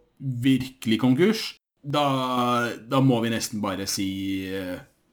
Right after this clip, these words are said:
da må, da må nesten få lov til å så, eh, bare la dem, eh, gå konkurs da. Men her har du,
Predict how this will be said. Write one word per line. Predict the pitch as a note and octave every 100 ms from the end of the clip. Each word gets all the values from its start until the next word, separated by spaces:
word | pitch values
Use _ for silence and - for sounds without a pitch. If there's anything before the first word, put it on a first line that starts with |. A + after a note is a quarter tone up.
| _ _
da | A2+ A2+
må, | A2+ G#2+
da | A2+
må | A2 A2
nesten | - F#2
få | F2+
lov | G2+ E2+
til | F2
å |
så, | F2+ F2 E2 - _ _ _ _ -
eh, | F#2+ F2 F2
bare | G#2+ G2
la | F2+
dem, | E2 F2+ F2+
eh, | F#2 F#2
gå | F#2
konkurs | F2+ F#2 F2+
da. | E2+
Men | G2+
her | A#2+
har | A#2 G#2+ A2
du, | C3+ C3+